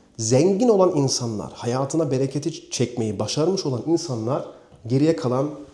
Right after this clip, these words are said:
yüzde beşi genelde teşkil ediyorlar. Dikkatlerini ve odak noktalarını toparlamayı becer-, becermiş, öğrenmiş, kendisini bu alanda geliştirmiş insanlar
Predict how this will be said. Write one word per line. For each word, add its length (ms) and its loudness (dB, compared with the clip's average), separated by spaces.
yüzde 300 -2
beşi 200 -2
genelde 340 -6
teşkil 360 -12
ediyorlar. 440 -14
Dikkatlerini 840 -2
ve 100 -2
odak 360 -2
noktalarını 640 -6
toparlamayı 640 -4
becer-, 540 2
becermiş, 560 2
öğrenmiş, 600 6
kendisini 460 0
bu 120 6
alanda 240 4
geliştirmiş 560 0
insanlar 480 -2